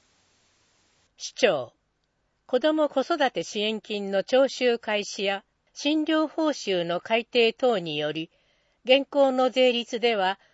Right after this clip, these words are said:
およそ十九億円の歳入不足となり、平均十四点四パーセント増の大幅な改定が必要な状況だったが、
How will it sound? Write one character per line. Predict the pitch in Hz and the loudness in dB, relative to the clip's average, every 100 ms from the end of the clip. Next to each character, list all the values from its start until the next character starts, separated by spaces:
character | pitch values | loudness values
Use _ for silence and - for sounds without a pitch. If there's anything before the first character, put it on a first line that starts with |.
| _ - | _ -4
お | 202 | 2
よ | 240 | 2
そ | - 240 226 | 2 0 0
十 | 185 262 294 | -2 -2 -2
九 | - 302 | -2 0
億 | - - 254 | 0 0 0
円 | 208 175 170 | 2 0 -2
の | 165 | -4
歳 | - 226 240 | 0 0 0
入 | 233 233 | 0 -2
不 | 220 | -2
足 | - 226 - | -2 -4 -4
と | 185 151 | -6 -4
な | 160 | -6
り、 | 147 135 _ _ _ _ _ _ | -10 -12 _ _ _ _ _ _
平 | 247 254 | 2 2
均 | - 240 226 226 | 0 -6 -6 -6
十 | 214 269 302 | -4 0 2
四 | 311 285 | 2 0
点 | - 202 190 | 0 0 2
四 | 247 277 | 0 0
パ | - 294 | 0 -2
ー | |
セ | 277 269 | 0 -2
ン | 254 | 0
ト | 254 233 | 0 2
増 | 269 262 | 4 2
の | 180 175 - _ - | 2 -2 -6 _ 0
大 | 254 262 | 0 2
幅 | 285 285 | 0 0
な | 269 269 | -2 -2
改 | 247 247 | 0 0
定 | - 247 240 | 2 2 4
が | 233 226 | 2 0
必 | - - 233 | -2 -10 0
要 | 233 226 | 2 2
な | 214 196 | 0 0
状 | 208 214 | 0 -2
況 | - 208 196 | -2 -2 0
だ | 202 | -2
っ | - | -2
た | - 156 | -6 -6
が、 | 147 | -6